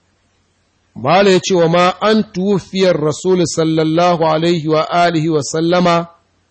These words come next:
wa jawarar rafiq al'a'ala hatta kathura adadun man kana yaktubu al-haditha min as-sahaba.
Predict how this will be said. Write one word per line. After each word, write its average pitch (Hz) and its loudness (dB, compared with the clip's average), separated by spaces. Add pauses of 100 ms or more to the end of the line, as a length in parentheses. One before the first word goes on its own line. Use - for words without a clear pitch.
(140)
wa 139 -2
jawarar 180 2 (100)
rafiq 170 -4
al'a'ala 165 0 (340)
hatta 175 -2
kathura 160 -4
adadun 165 0 (280)
man 165 2
kana 170 0
yaktubu 160 -2
al-haditha 147 -2
min 147 4
as-sahaba. 123 0